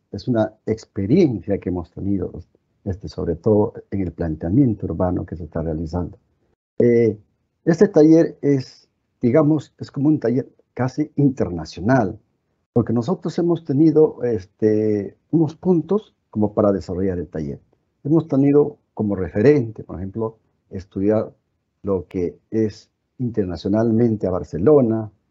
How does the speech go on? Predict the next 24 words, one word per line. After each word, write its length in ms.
hemos 340
visto 240
también 280
Singapur, 760
hemos 240
tenido 260
muchos 380
ejemplos 600
de 100
un 100
buen 200
diseño 380
urbano 340
que 100
están 220
realizando 680
en 140
Washington, 540
por 180
ejemplo, 480
también 360
como 180
referentes 520
sudamericanos. 720